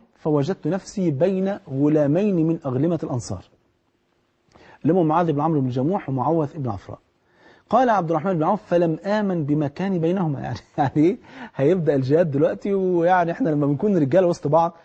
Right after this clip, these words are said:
أهو ده بيدافع عن ده وده بيدافع عن ده، إنما أنا دلوقتي وسط غلامين، هعمل إيه؟ أنا، أنا كده مكشوف يعني. قال إيه؟ "فلم آمن بمكاني." وفجأة بيقول: "فغمزني أحدهما سرا من صاحبه." اللي على اليمين راح قال له:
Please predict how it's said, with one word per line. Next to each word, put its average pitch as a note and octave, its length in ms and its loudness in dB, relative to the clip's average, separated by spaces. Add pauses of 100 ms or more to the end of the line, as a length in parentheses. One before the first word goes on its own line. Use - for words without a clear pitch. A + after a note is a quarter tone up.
(240)
أهو B3+ 180 2
ده C4 120 2
بيدافع G3 380 0
عن D3+ 120 0
ده F3 80 2
وده F#3 120 2
بيدافع G3+ 280 2
عن F#3+ 80 -2
ده، G#3+ 120 0
إنما G#3 200 2
أنا G#3 80 2
دلوقتي A3+ 240 2
وسط A#3 220 0
غلامين، F#3 380 2
هعمل F#3+ 260 2
إيه؟ G3 140 2
أنا، F#3+ 200 -2
أنا G3 100 -2
كده A#3 220 2
مكشوف F#3+ 340 -2
يعني. C#3 200 2 (720)
قال G3+ 200 4
إيه؟ G3 280 0 (440)
"فلم F#3 340 0
آمن F3 300 -2
بمكاني." B2 480 -4 (720)
وفجأة F#3+ 580 -4 (220)
بيقول: F#3 360 2
"فغمزني D3+ 1080 -2 (180)
أحدهما G3+ 880 -2
سرا G3 540 -2
من F#3+ 260 -2
صاحبه." D3+ 440 -2 (540)
اللي C3 180 2
على C3+ 160 0
اليمين G#3+ 420 0 (440)
راح - 200 -6
قال E3+ 140 0
له: D#3+ 100 -4